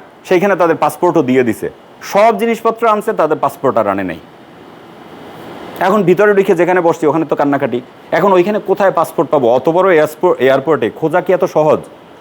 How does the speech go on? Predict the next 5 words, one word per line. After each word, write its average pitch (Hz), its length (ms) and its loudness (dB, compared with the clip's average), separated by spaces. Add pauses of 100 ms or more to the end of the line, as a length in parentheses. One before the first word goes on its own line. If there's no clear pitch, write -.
(160)
লক্ষ 185 280 0
লক্ষ 156 260 0
মানুষ, 117 300 0 (880)
কি 226 120 2
করব? 143 440 2